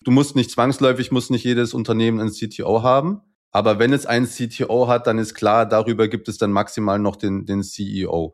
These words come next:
Und das limitiert die Rolle dann schon oder es, es, es engt die Rolle dann doch schon ein und es ist meistens eine Business-Funktion, die hier wahrgenommen wird. Das heißt, es ist natürlich,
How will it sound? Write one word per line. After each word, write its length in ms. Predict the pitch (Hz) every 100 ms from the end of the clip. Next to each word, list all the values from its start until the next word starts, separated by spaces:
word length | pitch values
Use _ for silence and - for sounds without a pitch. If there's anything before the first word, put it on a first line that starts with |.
| _ -
Und 220 | 90 -
das 340 | 110 - - 110
limitiert 760 | 107 127 123 120 131 151 160
die 60 | 147
Rolle 320 | 113 127 135
dann 200 | 131 120
schon 400 | 113 - 135 151
oder 240 | 113 117 104
es, 180 | -
es, 240 | - 104 -
es 140 | 110
engt 260 | - 117 117
die 40 |
Rolle 280 | 104 117 117
dann 160 | 113 110
doch 160 | 110
schon 260 | - 110 -
ein 360 | 98 117 120
und 260 | 73 107 101
es 160 | 92 -
ist 140 | 107
meistens 420 | 104 110 110 107
eine 100 | 110
Business-Funktion, 760 | 104 127 135 - 131 - 127 127
die 60 |
hier 180 | 120 117
wahrgenommen 480 | 110 117 123 123 120
wird. 200 | 135 -
Das 160 | 101 -
heißt, 240 | 104 104
es 120 | 104
ist 120 | 107
natürlich, 600 | 104 90 - 120 120 -